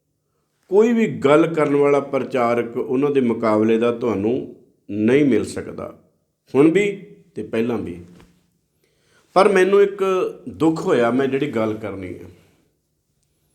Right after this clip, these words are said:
ਇੱਕ ਪਾਸੇ ਗਿਆਨੀ ਦਿੱਤ ਸਿੰਘ ਵਿਦਵਾਨ ਨੇ ਮੇਰੀ ਕੌਮ ਦੇ,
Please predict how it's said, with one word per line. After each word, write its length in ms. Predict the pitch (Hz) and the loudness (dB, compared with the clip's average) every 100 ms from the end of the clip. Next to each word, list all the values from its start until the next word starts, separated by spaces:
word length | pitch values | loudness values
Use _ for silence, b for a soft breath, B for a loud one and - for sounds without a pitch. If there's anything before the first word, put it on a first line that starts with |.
| _ _ _ _ _ - | _ _ _ _ _ 0
ਇੱਕ 180 | 160 165 | 0 2
ਪਾਸੇ 400 | 185 170 190 185 | 2 2 2 2
ਗਿਆਨੀ 400 | 139 143 147 156 | 4 4 4 2
ਦਿੱਤ 320 | 123 127 127 | 0 -2 -4
ਸਿੰਘ 400 | - 151 160 156 - - _ _ _ _ _ _ _ _ _ _ _ _ _ _ _ _ _ _ | -2 0 0 -4 -12 -20 _ _ _ _ _ _ _ _ _ _ _ _ _ _ _ _ _ _
ਵਿਦਵਾਨ 460 | 110 131 123 110 107 | 0 2 2 2 0
ਨੇ 180 | 104 98 | -4 -4
ਮੇਰੀ 220 | 101 101 | -4 -4
ਕੌਮ 380 | 104 92 90 - | -8 -10 -10 -14
ਦੇ, 180 | - | -20